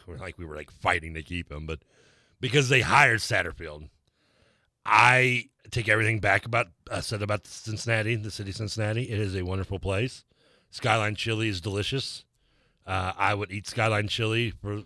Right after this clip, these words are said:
for the, for them to do that and what they did and honor them. Uh, so yes, it is. In terms of football, I mean, it's,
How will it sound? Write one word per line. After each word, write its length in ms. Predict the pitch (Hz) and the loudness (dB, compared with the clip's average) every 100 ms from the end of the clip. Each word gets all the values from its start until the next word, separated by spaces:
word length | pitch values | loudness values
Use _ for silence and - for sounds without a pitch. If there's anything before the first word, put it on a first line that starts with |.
| _ | _
for 120 | 98 | -10
the, 160 | 104 104 - | -8 -10 -8
for 100 | 98 | -6
them 160 | 95 | -4
to 80 | 98 | -6
do 180 | 92 101 | -6 -4
that 200 | 101 110 | -2 -4
and 60 | 104 | -6
what 80 | 92 | -8
they 100 | 98 | -6
did 320 | 95 101 113 _ _ _ _ _ - | -4 -6 -8 _ _ _ _ _ -10
and 160 | 107 95 | -6 -2
honor 260 | 95 95 | -2 -2
them. 320 | 92 98 120 110 | -4 -4 -6 -4
Uh, 340 | 98 95 92 | -2 0 -2
so 360 | - 104 95 98 | -4 -4 -2 -2
yes, 320 | 104 82 - | -2 -4 -6
it 120 | 110 | -2
is. 400 | 123 123 101 - _ _ _ _ _ _ _ 147 | 0 -2 -4 -12 _ _ _ _ _ _ _ 0
In 80 | 139 | 6
terms 240 | 233 202 | 6 6
of 80 | 139 | 2
football, 720 | - 160 220 220 220 190 139 | 2 4 6 6 6 2 -4
I 60 | 117 | -4
mean, 180 | 123 127 | -2 -2
it's, 460 | 120 - - - | -2 -4 -6 -8